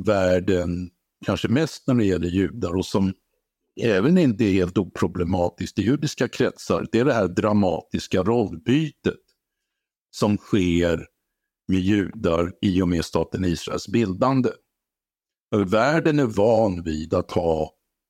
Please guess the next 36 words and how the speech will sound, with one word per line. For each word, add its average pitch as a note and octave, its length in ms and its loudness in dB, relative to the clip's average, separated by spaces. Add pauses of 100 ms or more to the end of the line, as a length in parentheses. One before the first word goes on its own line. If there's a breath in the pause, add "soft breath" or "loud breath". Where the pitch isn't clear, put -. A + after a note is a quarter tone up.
en F2+ 100 0
jude F2+ 340 0
man D#2 180 -2
kan D#2+ 200 -6
kontrollera, G2+ 920 0 (200)
en F#2+ 140 0
minoritet G2 680 0
som - 160 -4
är E2 160 -2
underordnad, F#2+ 920 0 (200)
någon G2 180 2
som G2 240 -2
anpassar G2 800 -2
sig, - 180 -10
någon G2 160 0
som F#2 220 -2
gör G2+ 320 2
det G2+ 80 0
som F#2 180 -4
har F2+ 80 0
blivit F#2 200 -10
tillsagd G2+ 760 -2
och G2 80 0
så G#2 120 -2
vidare. F2 140 -8 (1080)
I A#2 100 2
och D3 40 2
med C3 140 0
staten G#2+ 440 0
Israel A2 360 -2 (140)
får G2 100 2
judar F#2 340 0
en F2 100 -4
helt D#2 340 -4
ny D#2 260 -2
roll. - 380 -4